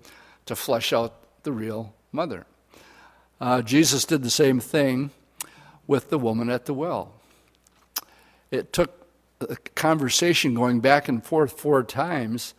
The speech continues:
before he got her to open up. She was a Samaritan, he was a Jew. And she told him straight out, "Look, we don't like each other.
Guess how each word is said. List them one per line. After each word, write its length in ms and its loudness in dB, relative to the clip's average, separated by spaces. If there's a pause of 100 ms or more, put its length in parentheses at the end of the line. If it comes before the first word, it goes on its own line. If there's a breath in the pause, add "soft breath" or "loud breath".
(400 soft breath)
before 340 2
he 140 -2
got 300 4
her 440 2 (100)
to 120 -8
open 340 -6
up. 400 -6 (480 soft breath)
She 180 -2
was 200 6
a 80 -2
Samaritan, 580 0
he 140 -4
was 240 -4
a 40 -8
Jew. 360 -6 (580 soft breath)
And 100 -8
she 120 -4
told 260 0
him 80 -4
straight 300 0
out, 180 0
"Look, 180 -8
we 60 -4
don't 180 2
like 220 0
each 140 -12
other. 180 -14